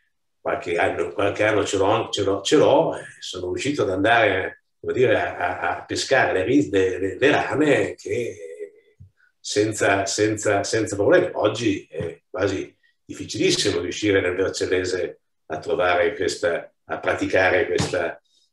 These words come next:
questo tipo di, di pesca. Le rane hanno subito una fortissima riduzione proprio. Quindi, insomma, non c'è dubbio che dopo Cavour, eh, la tecnologia agraria ha prodotto,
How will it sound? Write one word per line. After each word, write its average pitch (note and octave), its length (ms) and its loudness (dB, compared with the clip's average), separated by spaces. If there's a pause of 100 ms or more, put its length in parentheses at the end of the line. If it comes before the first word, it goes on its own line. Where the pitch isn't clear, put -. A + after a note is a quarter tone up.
questo E2+ 400 -2
tipo F#2 300 -2
di, E2 260 -4
di - 80 -4
pesca. - 360 0
Le A#2+ 120 0
rane - 400 -6
hanno - 200 -20
subito F#2+ 640 -6 (180)
una F2 420 -4 (140)
fortissima F#2 920 -4
riduzione G2 600 -4
proprio. - 600 -4 (240)
Quindi, D#3+ 200 6
insomma, C#3+ 340 2 (680)
non D3+ 200 4
c'è D3+ 140 4
dubbio D3+ 360 8
che C3 480 8
dopo C3+ 300 6
Cavour, D#3 580 8
eh, A#2 440 8
la A2 140 2
tecnologia A#2 760 2
agraria B2+ 840 4
ha G2+ 100 0
prodotto, G2+ 920 0